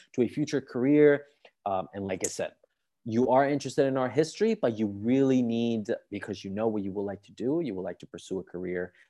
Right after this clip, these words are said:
um, at Christie's, right, at the auction house, but you know you have the art history degree already, so perhaps you're interested in combining a minor to that. You, you wish you could take those six,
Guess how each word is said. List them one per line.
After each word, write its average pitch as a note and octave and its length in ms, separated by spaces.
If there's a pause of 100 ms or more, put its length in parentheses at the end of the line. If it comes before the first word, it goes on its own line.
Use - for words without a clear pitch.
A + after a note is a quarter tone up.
(120)
um, E2 280
at G2 180 (100)
Christie's, A#2 680
right, G#2 160
at F#2+ 160
the E2 100
auction F2+ 300 (100)
house, F#2+ 380 (260)
but A2+ 120
you A2+ 120
know B2 260
you B2+ 120
have A#2+ 240
the - 220
art A#2 180
history A#2 400
degree A2 320
already, B2+ 480 (240)
so - 140
perhaps F3+ 440
you're E3 140
interested D#3+ 340
in D#3 80
combining C#3 520
a A2+ 100
minor D#3 380
to F#3 160
that. A3 300 (120)
You, G#2+ 400
you A2 220
wish C3 280
you B2 60
could - 160
take - 260
those G#2 320
six, - 380